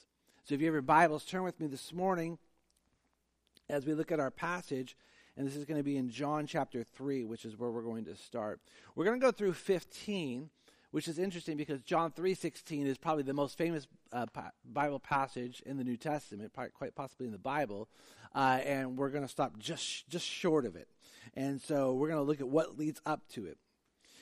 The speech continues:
This is what it says in John chapter three, verse one.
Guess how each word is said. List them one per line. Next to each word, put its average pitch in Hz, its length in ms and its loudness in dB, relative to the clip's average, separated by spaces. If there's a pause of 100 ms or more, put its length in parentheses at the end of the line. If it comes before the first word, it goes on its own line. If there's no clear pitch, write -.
(120)
This 180 120 6
is 185 80 -2
what 185 140 10
it 160 100 2
says 156 300 8
in 139 160 -2
John 147 280 0
chapter 139 340 -2
three, 131 280 -4
verse 113 280 -6
one. 117 420 -6